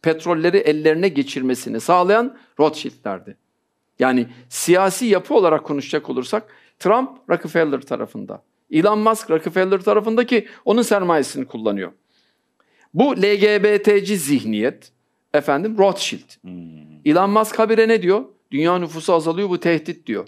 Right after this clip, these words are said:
Speaker 2: Evet.
Speaker 1: Bill Gates ne diyor? "Dünya nüfusu fazla, aşılarla yüzde on beş indirebiliriz." Şimdi geldi dayandı buraya.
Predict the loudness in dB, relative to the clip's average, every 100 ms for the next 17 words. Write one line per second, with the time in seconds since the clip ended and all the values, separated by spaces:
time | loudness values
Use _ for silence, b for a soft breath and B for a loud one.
0 | -6 -4 -4 -2 0 2 2 2 0 2
1 | 4 2 0 b b b _ 0 2 2
2 | 0 -2 -2 2 2 2 0 -2 b b
3 | b -2 0 2 2 2 0 0 0 2
4 | 2 0 0 2 2 4 2 2 -2 -12
5 | _ b b b 0 2 2 2 2 4
6 | 4 4 4 4 4 2 0